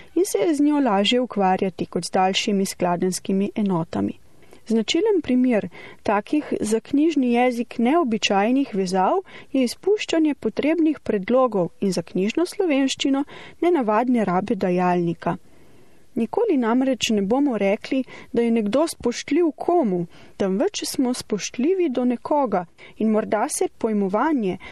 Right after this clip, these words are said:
torej smisel te zveze, skriva prav v predlogu in sklonu, ki ga predlog zahteva. Tako ne moremo reči ali zapisati sledečega primera, ki me je pred kratkim prekrižal pot, in sicer,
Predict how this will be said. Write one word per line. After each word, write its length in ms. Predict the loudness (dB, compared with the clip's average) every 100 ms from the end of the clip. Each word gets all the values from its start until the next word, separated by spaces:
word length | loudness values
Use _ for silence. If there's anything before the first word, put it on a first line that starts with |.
| -12
torej 200 | -4 -2
smisel 500 | 0 0 0 0 -2 0
te 180 | 0 0
zveze, 440 | 0 0 -2 -2 -4
skriva 380 | -4 -2 -2 -2
prav 360 | -2 0 2
v 80 | 0
predlogu 680 | -2 -2 0 0 0 0 -2
in 100 | 0 -2 -4
sklonu, 480 | -2 0 2 0
ki 140 | -4 -4
ga 140 | -6
predlog 520 | -2 -2 0 -2 -2
zahteva. 600 | -4 -6 -6 -4 -2 -4 -8 -14 -20 -20 -20 -14 -6
Tako 260 | -2 0 2
ne 60 | 2
moremo 500 | 2 2 2 2 2
reči 540 | 2 0 0 0 0 0
ali 240 | 0 0
zapisati 760 | 0 -2 -2 -2 0 0 0 -2
sledečega 760 | -2 -2 -2 -2 -2 0 0 -2 -6
primera, 520 | -2 0 2 0 0 -2 -10 -18 -10
ki 160 | -2 0
me 120 | 2
je 60 | 0
pred 220 | -4 -4
kratkim 600 | -2 0 0 -2 -2 -2
prekrižal 560 | -4 -6 -2 -2 0 -2
pot, 420 | -2 -4 -4 -8 -4
in 140 | -4
sicer, 480 | -2 -4 -2 -2